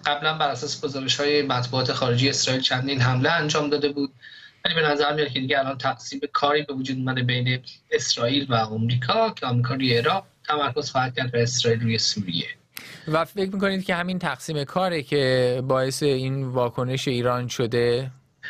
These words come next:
Speaker 1: ببینید، امکانش وجود داره، و-، ولی یکی از دلایلی که به نظر میاد که این تقسیم کار به وجود اومده الان، این هستش که آمریکایی‌ها نگران بودن از عواقب حملات اسرائیل به قلمرو عراق.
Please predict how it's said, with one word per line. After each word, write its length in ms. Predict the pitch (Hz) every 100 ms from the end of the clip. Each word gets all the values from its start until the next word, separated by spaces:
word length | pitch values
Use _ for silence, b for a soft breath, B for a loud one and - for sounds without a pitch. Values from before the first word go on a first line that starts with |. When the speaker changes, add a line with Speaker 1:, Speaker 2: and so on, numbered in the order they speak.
| B
Speaker 1:
ببینید، 260 | 190 220 220
امکانش 540 | 190 175 202 226 214
وجود 340 | 170 151 175 160
داره، 540 | 151 147 131 110 107 113 123
و-، 240 | 151 156
ولی 200 | 156 180
یکی 140 | 226 214
از 100 | 170
دلایلی 280 | 156 160
که 100 | 165
به 80 | 170
نظر 340 | 147 135 135 143
میاد 220 | 143 127
که 100 | 135
این 80 | 131
تقسیم 380 | 131 123 139
کار 220 | 131 - 131
به 80 |
وجود 280 | 123 120 120
اومده 360 | 120 120 117 117
الان، 460 | 120 156 180 151 190 -
این 120 | 175
هستش 260 | - - -
که 100 | 151
آمریکایی‌ها 440 | 135 123 135 147
نگران 380 | 151 139 131 139
بودن 180 | 143 131
از 360 | 123 123 -
عواقب 540 | 117 117 123 120 123 120
حملات 440 | 120 113 120 120
اسرائیل 400 | 127 117 - 123
به 100 | 123
قلمرو 480 | 117 117 113 113 127
عراق. 600 | 117 117 117 110 -